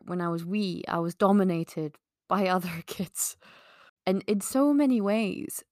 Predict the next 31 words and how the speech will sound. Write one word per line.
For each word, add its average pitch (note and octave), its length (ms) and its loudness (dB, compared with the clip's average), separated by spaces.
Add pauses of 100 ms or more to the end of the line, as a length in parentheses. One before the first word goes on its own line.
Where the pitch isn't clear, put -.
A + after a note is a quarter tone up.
(220)
I've G3 220 2
reflected G#3 480 -2
on F#3+ 160 2
this. D3+ 320 -8 (100)
I F#3 80 -4
feel B3 220 -2
like B3+ 400 -2
I F#3+ 100 4
grew F#3+ 380 0
up G#3 200 -2
in F#3+ 120 2
the E3 100 -4
shadows. F#3 800 -4 (1120)
And A3 300 2
do A#3 100 -4
you - 20 2
know B3+ 120 4
what? A#3+ 180 2
I'm F#3+ 160 -2
so B3+ 280 4
grateful F#3+ 680 -2 (500)
for F#3+ 140 -2
these E3+ 320 -6
experiences E3+ 600 -6
in D#3+ 120 0
many E3 220 -2
ways, E3 420 -6
because F#3 380 0 (680)
I A3+ 120 2
cannot A#3+ 480 0
see G3+ 560 -4